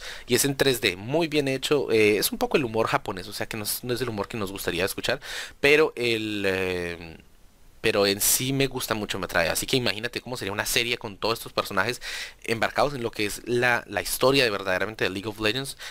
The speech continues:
deja tú de lado solamente la grieta del invocador y todas esas mamadas, sino una serie, pf, sería genial.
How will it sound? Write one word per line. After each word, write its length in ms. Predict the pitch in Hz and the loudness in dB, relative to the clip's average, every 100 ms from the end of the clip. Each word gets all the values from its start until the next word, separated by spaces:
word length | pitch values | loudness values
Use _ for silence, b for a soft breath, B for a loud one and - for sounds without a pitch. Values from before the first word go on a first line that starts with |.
| - | -10
deja 140 | 113 | -8
tú 160 | - 120 | 2 4
de 40 | |
lado 160 | 104 107 | 4 2
solamente 300 | 110 107 101 | -4 -2 -2
la 80 | |
grieta 240 | 92 92 107 | -2 -2 -4
del 80 | 101 | -4
invocador 540 | 90 85 82 85 90 | -6 -2 -2 0 -2
y 20 | |
todas 160 | - 87 | -4 -6
esas 140 | 98 | -4
mamadas, 260 | 82 90 120 | -4 -2 0
sino 140 | 101 | -2
una 160 | 104 120 | -4 -2
serie, 500 | - 120 110 156 226 | 2 2 0 -4 -12
pf, 380 | - - - - | -8 -6 -4 -6
sería 260 | - 98 - | -4 -2 -2
genial. 320 | 95 87 90 | -6 -10 -12